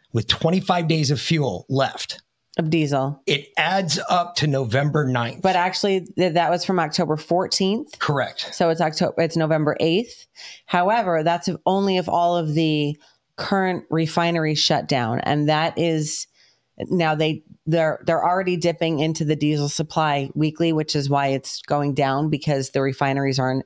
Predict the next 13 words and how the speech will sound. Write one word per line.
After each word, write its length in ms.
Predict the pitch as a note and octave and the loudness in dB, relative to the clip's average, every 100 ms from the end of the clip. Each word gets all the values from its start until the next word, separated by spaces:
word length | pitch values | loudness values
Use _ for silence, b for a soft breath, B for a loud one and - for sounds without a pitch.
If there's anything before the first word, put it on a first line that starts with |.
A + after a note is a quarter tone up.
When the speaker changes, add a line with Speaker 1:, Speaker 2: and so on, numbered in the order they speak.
| _ | _
Speaker 2:
keeping 320 | - D#3 C#3 | -8 -2 0
up 180 | C3+ - _ | -2 -4 _
enough 380 | C#3 C3+ C3+ - | 0 0 -2 -2
with 180 | C#3 - | -2 -2
demand. 640 | - C#3 C3 C3 D#3+ A#3+ - B B B B B | -4 0 2 2 0 0 -4 B B B B B
Um, 560 | - D3 C3+ B2+ B2+ B2 | -2 0 0 0 -2 -4
so, 520 | - - D#3 C#3+ C#3 - | -6 0 2 2 0 0
but 220 | D3+ - | -2 2
I, 140 | - - - B B B - - _ | 0 -2 -8 B B B -18 -18 _
by 220 | D#3+ D#3 | 0 2
my 260 | D#3 D#3+ F3+ | 2 2 0
calculations, 720 | G3+ F3 F3+ E3 D#3+ D#3+ D3+ | 0 0 2 2 2 0 2
and 280 | D#3 C#3+ | 0 0